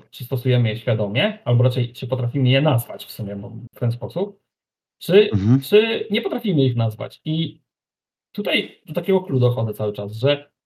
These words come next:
Speaker 1: mi się osobiście wydaje, że nie trzeba ich nazywać, ale można, oczywiście już się zawsze przyda.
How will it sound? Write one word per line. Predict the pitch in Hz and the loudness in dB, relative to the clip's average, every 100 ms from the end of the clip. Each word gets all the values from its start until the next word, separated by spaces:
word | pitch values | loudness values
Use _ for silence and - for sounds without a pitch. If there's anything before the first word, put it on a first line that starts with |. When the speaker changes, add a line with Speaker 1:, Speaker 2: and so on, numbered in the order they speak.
| _ _ _ - | _ _ _ -2
Speaker 1:
mi | 170 | 0
się | 381 | 0
osobiście | - 190 196 185 | -4 -4 -4 -4
wydaje, | 160 135 113 143 240 214 _ _ | 0 2 4 2 0 -6 _ _
że | 123 113 139 139 139 - _ - | -4 2 4 6 4 -2 _ 2
nie | 151 339 | 2 2
trzeba | - 277 147 127 | 0 0 4 4
ich | 123 | 2
nazywać, | 131 113 104 110 - - _ _ _ _ _ _ _ _ _ _ _ _ - | 0 0 0 -4 -6 -12 _ _ _ _ _ _ _ _ _ _ _ _ -10
ale | - 294 | -4 0
można, | 113 - 117 - | 0 -2 -8 -10
oczywiście | - 120 120 | -12 -8 -4
już | 131 | -4
się | - | -6
zawsze | 123 - | -12 -12
przyda. | 113 101 131 | -12 -8 -8